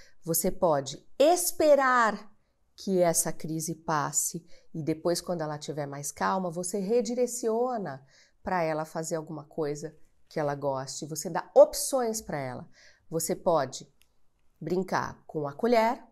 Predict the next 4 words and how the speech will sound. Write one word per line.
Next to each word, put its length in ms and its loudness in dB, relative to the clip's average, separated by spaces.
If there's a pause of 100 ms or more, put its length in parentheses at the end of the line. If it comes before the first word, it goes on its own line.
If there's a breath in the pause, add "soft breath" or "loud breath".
(1000)
ou 240 6
com 120 -2
essa 200 -4
espátula. 600 -4